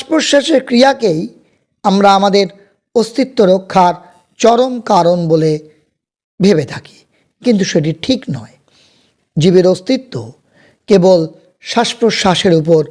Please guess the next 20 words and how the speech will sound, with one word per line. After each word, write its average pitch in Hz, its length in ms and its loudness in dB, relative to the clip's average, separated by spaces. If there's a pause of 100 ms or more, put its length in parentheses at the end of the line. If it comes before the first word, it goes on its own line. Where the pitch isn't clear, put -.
(360)
নির্ভর 202 400 2
করেই 156 300 -2
টিকে 156 320 -4
নেই। 180 240 0 (920)
প্রাণ 196 300 2 (380)
ও 185 80 2 (160)
আত্মা 190 420 -2 (640)
এক 208 220 0 (140)
বস্তু 156 340 -6
নয়, 147 460 -4 (640)
তাদের 160 300 0
মধ্যে 143 400 -2 (580)
পার্থক্য - 500 -4
আছে। 104 340 -14 (840)
ইহুদিদের 247 500 2
পুরাতন 269 540 0
বাইবেলে 247 480 2
বলা 240 300 0
আছে, 160 360 -8 (1120)
ঈশ্বর 226 540 0